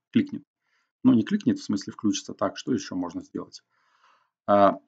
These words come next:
вот это событие, ма-, маус ховер leaf, оно сработает в тот момент, когда мы занесли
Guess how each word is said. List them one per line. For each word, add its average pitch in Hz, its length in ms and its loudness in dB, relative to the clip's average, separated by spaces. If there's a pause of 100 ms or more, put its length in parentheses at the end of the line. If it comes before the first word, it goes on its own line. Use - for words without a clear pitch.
(100)
вот 127 160 8
это 220 160 10
событие, 117 580 2 (400)
ма-, 135 280 10
маус 127 420 10 (580)
ховер 113 480 6 (160)
leaf, 120 360 8 (400)
оно 147 200 8
сработает 156 480 6
в - 80 -14
тот 147 180 6
момент, 143 340 12
когда 117 340 8
мы 113 320 6 (500)
занесли 127 800 8